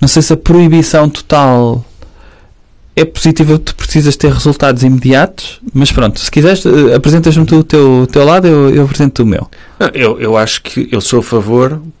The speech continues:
Speaker 1: Da
Speaker 2: porque
Speaker 1: proibição?
Speaker 2: Da proibição. Opa, dos
Speaker 1: Total.
Speaker 2: miúdos,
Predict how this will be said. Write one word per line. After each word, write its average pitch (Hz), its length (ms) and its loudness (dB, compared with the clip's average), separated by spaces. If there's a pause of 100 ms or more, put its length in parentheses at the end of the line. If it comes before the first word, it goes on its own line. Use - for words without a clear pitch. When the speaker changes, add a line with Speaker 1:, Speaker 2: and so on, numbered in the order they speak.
(160)
Speaker 1:
Da 135 100 2
Speaker 2:
porque 123 140 2
Speaker 1:
proibição? 151 500 2
Speaker 2:
Da 120 100 0
proibição. 123 600 -2 (220)
Opa, - 200 -4
dos 196 120 2
Speaker 1:
Total. 156 160 2
Speaker 2:
miúdos, - 320 -6